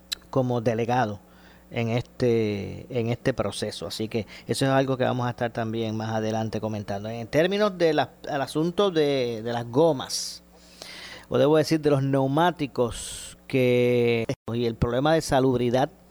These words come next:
que esto representa, no solamente en este caso la zona o de Ponce o la zona, estamos hablando de Puerto Rico. Más allá, por, por, por mucho más de doce meses, más de un año,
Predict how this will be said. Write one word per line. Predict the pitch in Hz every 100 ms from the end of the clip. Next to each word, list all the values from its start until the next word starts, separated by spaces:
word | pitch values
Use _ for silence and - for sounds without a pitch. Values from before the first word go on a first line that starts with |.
| - - - - - - - - - - -
que | 123
esto | 120 - 147
representa, | 135 135 123 113 - 127 135 120 110 98 98 101
no | 107
solamente | 143 143 139 135 151 165 160 135 123 110 101
en | 113
este | - 127
caso | 123 - 143 127 120 117
la | 117
zona | - 131 151 135
o | 120 110
de | 113
Ponce | - 113 143 -
o |
la | 117
zona, | - 139 120
estamos | 120 120
hablando | 143
de | 156
Puerto | - 127 - 110
Rico. | 107 139 135 - - - - - - - - - - - - - - - - - - - -
Más | - 143 143 165
allá, | 165 160 175 165
por, | 143 -
por, | - 135 123
por | 104 139 - 123 123 123
mucho | 127 131 139 156 - 170
más | 156 165
de | 156 139
doce | 139 151 165
meses, | 131 143 131 120
más | 120 123
de | 160
un | 151
año, | 131 151 147 123 107